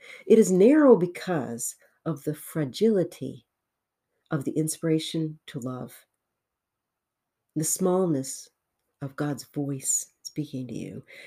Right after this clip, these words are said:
When you're inspired to pray, to repent, to turn to God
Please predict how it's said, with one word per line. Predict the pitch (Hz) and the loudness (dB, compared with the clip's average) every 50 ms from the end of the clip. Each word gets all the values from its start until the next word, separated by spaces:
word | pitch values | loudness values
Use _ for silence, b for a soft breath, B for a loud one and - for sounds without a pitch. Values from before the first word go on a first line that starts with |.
| B B | B B
When | 180 175 202 | 2 4 6
you're | 262 311 | 6 6
inspired | 302 269 - - - 175 165 165 165 156 147 147 156 - _ | 6 4 2 -2 -2 0 0 0 0 -2 -2 -4 -8 -14 _
to | - - _ | -20 -20 _
pray, | - - - 147 139 135 131 139 156 160 - _ _ _ _ _ _ | -12 -8 -6 -4 -4 -4 -4 -6 -6 -8 -12 _ _ _ _ _ _
to | - - | -6 -6
repent, | 156 151 - - 160 143 135 139 - - | -6 -6 -6 -8 -8 -6 -6 -6 -8 -12
to | - - | -16 -16
turn | - - 175 170 | -8 -6 -6 -6
to | 170 175 | -6 -6
God | - 143 139 135 131 135 139 - | -6 -6 -6 -6 -8 -8 -10 -12